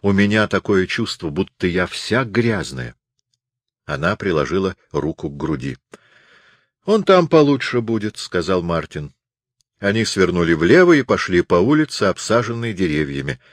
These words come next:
Теперь, когда Тайми могла свободно дышать и смотреть, она снова высоко подняла голову и снова начала раскачивать руками. "Мартин,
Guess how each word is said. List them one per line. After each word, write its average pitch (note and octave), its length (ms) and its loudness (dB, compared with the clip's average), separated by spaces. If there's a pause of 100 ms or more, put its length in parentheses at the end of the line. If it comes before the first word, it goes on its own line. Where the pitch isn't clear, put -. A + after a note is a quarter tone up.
(360)
Теперь, C#3+ 260 4
когда A#2 320 4
Тайми A2+ 400 2
могла D#2+ 360 0
свободно E2 560 -2
дышать E2+ 420 -2
и D#2+ 60 -8
смотреть, F#2 680 -2 (400)
она D2+ 260 -2
снова D#2 500 -2
высоко D2 500 -4
подняла C#2+ 460 -4
голову B2+ 420 0
и D#2 60 -6
снова C3+ 420 -2
начала A2+ 540 -4 (320)
раскачивать D#2 760 -4
руками. C2+ 440 -6 (240)
"Мартин, F2+ 520 -2